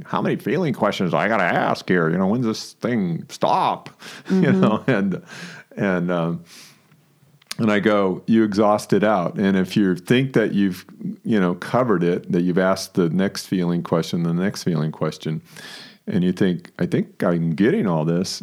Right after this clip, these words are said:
Speaker 1: And if you're unsure, you just ask. You just say, "Is there anything else that you are feeling about this?" "No, that it, do you think I got it? You heard it all?" "Yes." "Okay, well, now you know it's done about,"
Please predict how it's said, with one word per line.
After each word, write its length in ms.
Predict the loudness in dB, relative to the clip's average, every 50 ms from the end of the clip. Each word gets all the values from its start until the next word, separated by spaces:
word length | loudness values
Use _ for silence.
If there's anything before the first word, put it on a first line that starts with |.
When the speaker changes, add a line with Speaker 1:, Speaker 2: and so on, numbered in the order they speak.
| -6 -2
Speaker 1:
And 120 | 0 0 2
if 100 | 2 2
you're 120 | 2 2
unsure, 500 | 2 0 -2 0 0 2 2 2 2 2
you 60 | 2 2
just 160 | 0 2 2 0
ask. 560 | 0 0 -2 -4 -8 -12 -14 -16 -18 -18 -8 -2
You 120 | 0 0 2
just 180 | 0 -2 0
say, 240 | 0 2 2 2 2
"Is 300 | 0 0 0 0 2 4
there 200 | 2 2 2 2
anything 480 | 0 0 0 0 0 0 0 0 2 2
else 280 | 2 2 0 0 0
that 180 | -2 -2 -2 0
you 320 | 0 0 0 0 0 0 0
are 120 | 0 0
feeling 400 | 0 -2 -2 -2 0 0 0 0
about 340 | 0 0 -2 -4 -4 -6 -6
this?" 340 | -6 -6 -4 -6 -8 -10 -14 -16 _ _ -6
"No, 420 | -2 0 2 2 2 2 2 2
that 260 | 0 0 -2 -2 -2
it, 200 | -4 -4 -4 -6 -18 _ _ _ _ -6
do 80 | -4 -4
you 60 | 0
think 240 | 0 0 0 2 0
I 100 | 0 2
got 260 | 2 0 0 0 -4
it? 60 | -6 -6 -6
You 100 | -6 -4 0
heard 160 | 0 0 0
it 40 | 0
all?" 80 | -2 -2 0
"Yes." 560 | 0 2 2 2 0 -2 -4 -8 -10 -10 -12 -16 -20 -20 -20 -20 -20 -20 -20 _ _ _ -4
"Okay, 300 | -4 -2 0 0 0 0
well, 160 | 0 0 0
now 180 | 0 0 -2 -2
you 160 | -2 -2 0
know 240 | 0 0 0 -2 -2
it's 160 | -4 -4 -4
done 460 | -2 0 0 0 2 0 -2 -2 -2
about," 440 | 0 0 0 0 0 -2 -4 -6